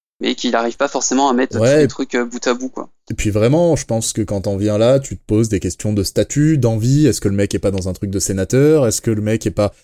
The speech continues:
Speaker 2: apparemment, il est très, très apprécié du vestiaire. Tu vois, quand il met son coup franc, tout le
Speaker 1: Oui.
Speaker 2: monde vient lui faire un énorme câlin, un gros sourire, machin, genre,
Speaker 1: Mais
Speaker 2: enfin un mec, tu vois, euh,
Speaker 1: Mais je pense que
Speaker 2: t'as
Speaker 1: c'est
Speaker 2: méri-
Speaker 1: pour ça, d'ailleurs, que tous les coachs qu'on a eus, enfin, il a connu, euh, bah,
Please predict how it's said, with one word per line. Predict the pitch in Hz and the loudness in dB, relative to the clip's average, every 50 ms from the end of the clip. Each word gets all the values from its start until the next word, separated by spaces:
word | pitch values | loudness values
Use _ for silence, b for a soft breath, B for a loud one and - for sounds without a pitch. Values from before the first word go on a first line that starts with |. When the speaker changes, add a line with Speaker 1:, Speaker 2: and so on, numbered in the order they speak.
| b b b - | b b b -12
Speaker 2:
apparemment, | - - - 98 101 117 151 165 | -6 -4 -2 0 2 2 2 2
il | 120 90 | 2 0
est | 85 - - | -2 -4 0
très, | - - - 147 131 | 2 2 4 2 2
très | 139 - 117 101 101 | 0 0 0 0 0
apprécié | 101 - - 107 - - 113 | 0 2 0 0 0 0 0
du | 104 107 | 0 2
vestiaire. | 123 131 131 - - - - | 2 2 2 2 0 0 0
Tu | - 120 | 0 0
vois, | 107 117 131 127 | 2 2 2 0
quand | 120 110 101 - | 0 -4 -6 -4
il | - 101 | -4 -4
met | 101 | -4
son | 95 - 101 | -4 -4 -6
coup | 95 - - | -4 -2 0
franc, | - - - 135 135 127 - _ _ _ - | 2 2 4 2 2 0 -4 _ _ _ 2
tout | - 185 180 | 4 4 6
le | 165 156 | 6 6
Speaker 1:
Oui. | 147 139 | 4 4
Speaker 2:
monde | 139 139 127 | 4 2 2
vient | 113 98 107 101 | 0 -2 -2 -2
lui | 98 101 98 | -2 -2 -4
faire | - - 120 110 101 | -2 0 0 0 0
un | 95 92 98 104 113 | -2 -2 -2 -2 0
énorme | 120 120 120 120 123 117 113 113 | 0 0 2 0 0 0 -2 -4
câlin, | 101 - 107 104 104 113 117 117 113 107 | -4 -2 0 0 0 0 0 0 0 0
un | 98 | 0
gros | 92 98 98 110 120 120 | -2 0 2 4 4 2
sourire, | - - - 117 110 123 127 120 113 | 2 0 0 2 2 4 2 2 2
machin, | 107 107 104 - - 123 117 | 2 0 0 0 -2 -2 0
genre, | 104 98 95 - | 2 0 0 0
Speaker 1:
Mais | - 131 127 | 0 0 0
Speaker 2:
enfin | - - 135 135 131 | 0 0 2 2 2
un | 127 | 2
mec, | 127 123 123 120 - | 2 2 0 0 -2
tu | - - | -4 -2
vois, | 113 110 117 120 | 0 2 4 4
euh, | 123 123 123 120 113 107 101 - _ _ _ _ _ - | 6 6 4 4 2 0 -2 -4 _ _ _ _ _ -10
Speaker 1:
Mais | 127 | -10
je | - | -6
pense | - 180 185 - | -4 -2 -2 0
que | - 113 | 2 2
Speaker 2:
t'as | 107 | 4
Speaker 1:
c'est | 107 | 4
Speaker 2:
méri- | 107 104 | 4 2
Speaker 1:
pour | 113 - | 2 2
ça, | - 196 190 | 2 2 4
d'ailleurs, | 151 139 139 139 - | 4 4 4 2 0
que | - 131 | -4 -8
tous | - - - 135 | -6 -6 -4 -4
les | 131 127 | -4 -4
coachs | - - 135 - | -2 -4 -6 -4
qu'on | - - 120 117 | -4 -4 -4 -2
a | 120 120 | -2 -2
eus, | 123 123 127 127 | -2 -2 -4 -6
enfin, | - - 120 120 117 | -8 -10 -10 -8 -8
il | 117 110 117 | -8 -8 -8
a | 117 117 | -10 -10
connu, | - _ - 113 120 117 117 117 | -12 _ -8 -8 -6 -6 -6 -8
euh, | 120 120 - | -10 -10 -12
bah, | - | -14